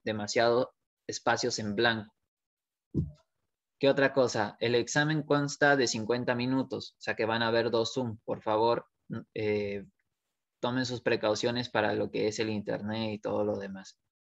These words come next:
para que no haya problemas ese día, ¿ya? Y, ¿qué otra cosa más? Y de lo que hemos estado viendo en, en las clases de repaso durante toda esta semana,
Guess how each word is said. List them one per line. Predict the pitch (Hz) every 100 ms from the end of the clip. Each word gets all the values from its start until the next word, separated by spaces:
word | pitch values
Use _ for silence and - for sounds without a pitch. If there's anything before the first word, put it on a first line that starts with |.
| _ -
para | 104 98
que | 104
no | 107
haya | 107 110
problemas | 110 104 107 107 104
ese | 107 101 101
día, | 101 101 98 _ _ _ _ _ _ _ _
¿ya? | - 95 104 110 _ _ _ _ _ _ _
Y, | - 107 107 110 113 123 120 _ _ _ _ _ _ _ _
¿qué | -
otra | 110 110 113
cosa | 120 117 117
más? | 110 104 - _ - -
Y | 120
de | 117
lo | 120 113
que | 120
hemos | 131 147 135
estado | - 139 135 135
viendo | 135 135 131 135 131 -
en, | 117 110 107 107 110 110 -
en | 113
las | 113 -
clases | 127 123 135
de | 131
repaso | 123 107 123 117 139 139
durante | 117 110 107
toda | 101 117 120
esta | 120 - 120
semana, | 113 110 110 120 147